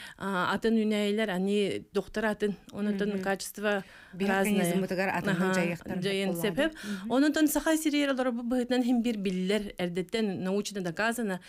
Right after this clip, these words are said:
Speaker 1: микроэлементы, минералы биһиха тиийбеттер. Бүгүн холбура бу, мин бу, э, аппараттарга үлэбитим хаста хыл болла, ол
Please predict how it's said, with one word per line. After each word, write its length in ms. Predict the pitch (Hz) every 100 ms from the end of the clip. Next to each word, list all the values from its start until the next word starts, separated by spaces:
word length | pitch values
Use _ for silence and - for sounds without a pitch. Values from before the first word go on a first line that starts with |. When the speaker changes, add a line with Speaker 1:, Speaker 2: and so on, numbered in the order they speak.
| - - -
Speaker 1:
микроэлементы, 800 | 220 220 220 214 226 254 254 240
минералы 460 | 202 190 190 208 202
биһиха 320 | 180 165 196
тиийбеттер. 580 | 190 170 165 - 180 175 - - -
Бүгүн 380 | 190 208 269 277
холбура 420 | 220 190 214 214
бу, 360 | 185 202 202 196
мин 280 | 220 240 202
бу, 320 | 254 247 -
э, 400 | - 190 185 180
аппараттарга 540 | - 202 233 233 226 220
үлэбитим 400 | 220 220 220 226
хаста 300 | 233 233 247
хыл 140 | 247
болла, 280 | 226 247 262
ол 160 | 214